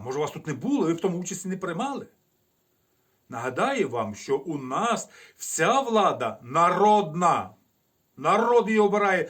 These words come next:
на вільних і демократичних виборах. І вся влада останніх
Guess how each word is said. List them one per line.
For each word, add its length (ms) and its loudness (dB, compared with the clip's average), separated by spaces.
на 180 -2
вільних 360 -2
і 40 -14
демократичних 680 -10
виборах. 360 -10
І 100 -2
вся 320 0
влада 460 2
останніх 960 -2